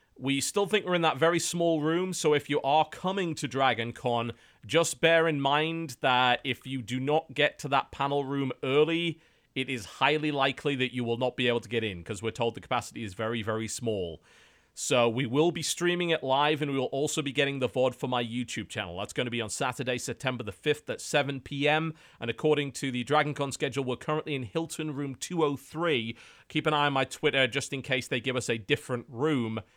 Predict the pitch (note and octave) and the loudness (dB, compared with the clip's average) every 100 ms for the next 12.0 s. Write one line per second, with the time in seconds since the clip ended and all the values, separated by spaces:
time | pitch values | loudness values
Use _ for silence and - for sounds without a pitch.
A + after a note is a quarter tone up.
0 | _ _ - G2+ G2+ G2+ A2+ A2 G#2 A2+ | _ _ -6 -4 -2 0 -2 -2 -4 -4
1 | A2 - B2+ A#2+ A2+ A2+ A2 A2 G2+ G#2+ | -4 -4 -2 -2 -2 -4 -6 -8 -8 -6
2 | G2 F2+ G#2+ A2+ G#2+ G#2 G2+ G2 A2 A2+ | -4 -4 -4 -2 -2 -2 -2 -2 -4 -4
3 | G#2 G#2+ A2+ - A2 G#2+ G#2 G2+ G2 G#2+ | -6 -6 -6 -4 -4 -4 -4 -6 -6 -8
4 | G2 G2+ F#2 - A2+ G#2+ G#2 - C3+ B2+ | -6 -6 -8 -6 -6 -6 -8 -2 -2 -2
5 | - C#3+ C#3 C3+ A2+ C3+ G#2+ - - D#3 | 0 2 2 0 -4 -6 -8 -12 -2 2
6 | D#3 D3 - - - A#2+ C3 B2 - B2 | 2 0 -6 -20 -6 0 2 2 0 -2
7 | - A#2+ A#2 B2 G#2+ A#2+ A2+ A2 - F#2+ | -2 -4 -2 -4 -2 -4 -4 -6 -4 -4
8 | E2 D#2+ E2 D#2+ E2+ D#2 - _ _ _ | -4 -6 -10 -10 -12 -14 -18 _ _ _
9 | _ G2+ F#2+ G2+ F2+ - _ _ _ - | _ -16 -12 -12 -12 -14 _ _ _ -8
10 | G2+ G#2 G#2 - F#2+ G2 F#2 F#2 E2+ F2 | -6 -2 -4 -6 -10 -8 -8 -8 -10 -14
11 | E2+ F2 E2+ - E2+ D#2+ - F2+ E2 D#2+ | -10 -10 -10 -12 -12 -12 -14 -12 -12 -14